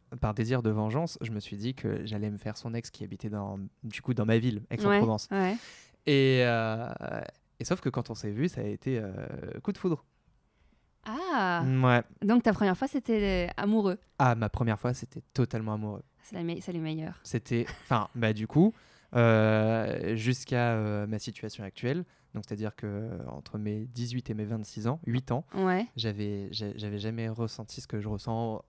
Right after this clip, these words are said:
Speaker 1: aujourd'hui et ce que j'avais ressenti alors.
Speaker 2: Parce qu'alors, attends, cette première fois,
Speaker 1: Mm.
Speaker 2: vous êtes restés ensemble ?
Speaker 1: On est restés ensemble pendant six mois.
Speaker 2: Ouais.
Speaker 1: Et, euh, et après, on a rompu. Et, euh, et ensuite, euh, là, il y a maintenant juste, euh, la nouvelle personne avec qui je suis.
Speaker 2: Depuis ?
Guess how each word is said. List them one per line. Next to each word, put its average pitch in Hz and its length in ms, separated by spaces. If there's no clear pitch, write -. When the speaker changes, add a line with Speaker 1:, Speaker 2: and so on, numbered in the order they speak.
Speaker 1:
aujourd'hui 120 500
et 123 60
ce - 80
que 127 60
j'avais 110 180
ressenti 107 440
alors. 107 140
Speaker 2:
Parce 98 60
qu'alors, 233 240
attends, 226 200
cette 202 200
première 226 340
fois, 269 240
Speaker 1:
Mm. - 140
Speaker 2:
vous 208 100
êtes 202 100
restés - 240
ensemble ? 208 380
Speaker 1:
On 135 100
est 131 80
restés 123 260
ensemble 156 280
pendant 127 220
six - 180
mois. 117 440
Speaker 2:
Ouais. 190 400
Speaker 1:
Et, 127 220
euh, 113 460
et 113 120
après, 104 280
on 117 120
a 107 120
rompu. 117 500
Et, 110 300
euh, 107 560
et 117 160
ensuite, 127 320
euh, 110 120
là, 107 120
il 113 80
y 110 40
a 104 280
maintenant 110 480
juste, 110 320
euh, 110 200
la 110 140
nouvelle 104 220
personne 110 280
avec 101 200
qui - 160
je 87 60
suis. - 280
Speaker 2:
Depuis ? 208 500